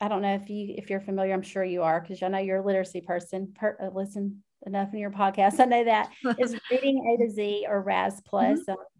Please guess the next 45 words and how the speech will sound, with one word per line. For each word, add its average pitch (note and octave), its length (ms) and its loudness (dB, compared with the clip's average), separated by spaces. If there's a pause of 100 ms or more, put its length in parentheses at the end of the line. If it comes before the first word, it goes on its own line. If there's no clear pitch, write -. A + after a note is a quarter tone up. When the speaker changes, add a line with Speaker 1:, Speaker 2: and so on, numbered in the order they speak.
Speaker 1:
I'm G3 180 -8
sure A3 200 -6
you're G#3+ 100 -2
familiar G#3 340 -4
with G3+ 100 -2
that. G3+ 200 0
Speaker 2:
Yes, G#3+ 160 2
Speaker 1:
But - 0 -
the, G#3+ 180 0 (100)
Speaker 2:
yeah. G#3 100 -2
Speaker 1:
what C4 340 4
we C4 180 0
love B3 320 4
the G3+ 100 0
most B3 540 0
about G#3 320 -2
that, G3 340 0 (680)
'cause G#3+ 140 -8
we B3 100 2
know C4 160 8
there's A#3 280 6
value G3 560 2
into G3 400 -4
just G3+ 460 -4 (100)
listening A3+ 440 0
to G#3+ 160 0
a G3+ 60 0
child F#3 340 2
read F3+ 360 -4 (180)
and G#3+ 160 2
not G#3 340 0
one G#3+ 200 -4
hundred G3+ 240 -2
percent G3 280 -6
relying G3 420 -2
on, F#3 360 -2 (320)
you G#3+ 100 -4
know, E3+ 180 -4
the G3+ 120 -4
tech, A3 340 0
the G#3 100 -2
ed G#3 160 0
tech G#3+ 220 0 (100)
Speaker 2:
Right. D#3+ 220 0
Speaker 1:
program G3+ 160 -4